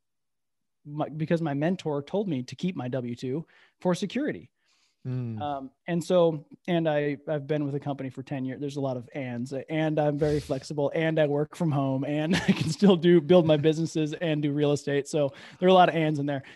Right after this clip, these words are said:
Speaker 1: If I was in an office at a cubicle, I would have left my job <laughs> quite a while ago.
Speaker 2: <laughs>
Speaker 1: Um,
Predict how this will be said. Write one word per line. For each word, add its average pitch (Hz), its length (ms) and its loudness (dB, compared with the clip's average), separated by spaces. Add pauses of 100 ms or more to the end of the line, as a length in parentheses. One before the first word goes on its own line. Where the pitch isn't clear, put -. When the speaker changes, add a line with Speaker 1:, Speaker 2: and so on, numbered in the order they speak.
(120)
Speaker 1:
If 208 240 6
I 185 120 10
was 180 140 4
in 175 120 4
an 147 80 2
office 151 380 0
at 147 80 0
a 131 40 -4
cubicle, 156 540 0
I 139 100 -4
would 143 260 4
have 123 220 -2
left 123 220 -6
my 131 160 -4
job 123 320 -2 (100)
<laughs> 147 60 -4
quite 185 240 4
a 165 60 4
while 135 220 0
ago. 135 320 -4
Speaker 2:
<laughs> - 600 -20
Speaker 1:
Um, 147 460 0